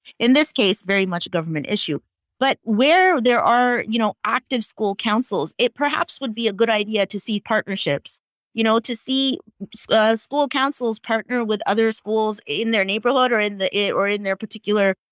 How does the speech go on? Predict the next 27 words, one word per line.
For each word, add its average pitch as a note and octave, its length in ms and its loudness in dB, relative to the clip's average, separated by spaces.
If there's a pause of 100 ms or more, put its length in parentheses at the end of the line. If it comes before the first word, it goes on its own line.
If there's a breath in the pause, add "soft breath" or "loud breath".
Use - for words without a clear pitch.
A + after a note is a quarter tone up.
(140)
board, C4 500 4
where G#3+ 160 2
they A3+ 160 0
know A#3 440 0 (280)
that, G#3 220 -2
you A3 100 -4
know, A3 220 -2 (160)
in, - 260 -4
in A#3+ 160 0
the A3+ 80 2
same F4+ 320 0
postcode, F#3+ 720 -2
sometimes, F#3 580 0
depending A#3+ 300 -2
on G#3 60 2
how F#3+ 160 0
big F#3+ 180 -4
the F3 80 -10
postcode G3 480 -2
is, E3 140 -2 (260 soft breath)
you A#3+ 140 6
might D4+ 340 4
have A3 420 0 (240)
two D4+ 320 0
or G#3+ 80 0
three B3 280 -2
very A3+ 360 0